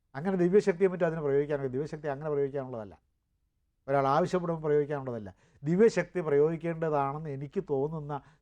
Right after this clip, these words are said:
സാഹചര്യങ്ങൾ, അതിനുള്ള ബാഹ്യ സാഹചര്യങ്ങളും ആന്തര സാഹചര്യങ്ങളും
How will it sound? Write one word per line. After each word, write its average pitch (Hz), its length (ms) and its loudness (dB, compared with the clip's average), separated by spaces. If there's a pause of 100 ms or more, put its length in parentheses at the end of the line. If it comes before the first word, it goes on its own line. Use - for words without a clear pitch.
സാഹചര്യങ്ങൾ, 143 680 2 (1000)
അതിനുള്ള 151 360 2
ബാഹ്യ 143 420 2
സാഹചര്യങ്ങളും 151 680 0 (340)
ആന്തര 185 680 4
സാഹചര്യങ്ങളും 151 1000 2